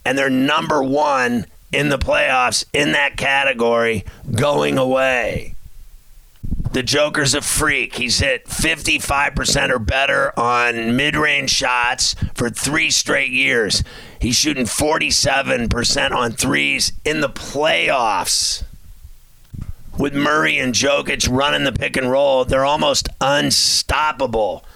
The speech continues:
The Heat have been using a zone defense. The Nuggets poured in one point two points per possession against zones this year.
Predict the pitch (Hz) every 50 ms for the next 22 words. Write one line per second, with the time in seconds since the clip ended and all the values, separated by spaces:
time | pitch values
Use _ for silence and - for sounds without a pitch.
0 | - - - - 139 143 135 110 - 143 165 175 175 175 - - - 143 139 135
1 | 143 139 135 135 147 151 147 - 160 147 143 135 120 110 113 127 139 143 147 147
2 | 143 135 131 113 104 143 147 151 - - - 135 123 117 104 92 85 - - -
3 | - - - - - - - - - - - - - - - - - - - -
4 | 127 131 135 135 143 151 160 160 160 147 135 - - - - - - 147 147 143
5 | 139 143 139 135 131 127 120 135 143 156 156 151 143 147 143 143 127 - 147 151
6 | 147 - - 127 143 143 139 131 - - - - - - 98 - - - - 131
7 | 127 123 113 - - - 240 - - 131 123 123 120 123 127 123 117 107 - 127
8 | 135 135 139 139 139 123 104 107 127 127 120 - - 131 147 151 147 135 123 120
9 | 117 110 -